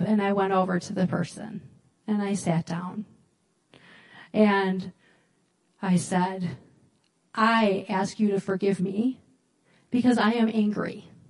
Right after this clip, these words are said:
And this is why." And it was great healing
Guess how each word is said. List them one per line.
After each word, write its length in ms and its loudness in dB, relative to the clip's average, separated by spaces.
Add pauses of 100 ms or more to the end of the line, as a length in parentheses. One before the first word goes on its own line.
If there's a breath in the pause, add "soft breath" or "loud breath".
(840)
And 180 -4
this 240 -4
is 120 -8
why." 360 -6 (1400 soft breath)
And 480 0 (100)
it 160 0
was 300 2 (680)
great 480 4
healing 640 -8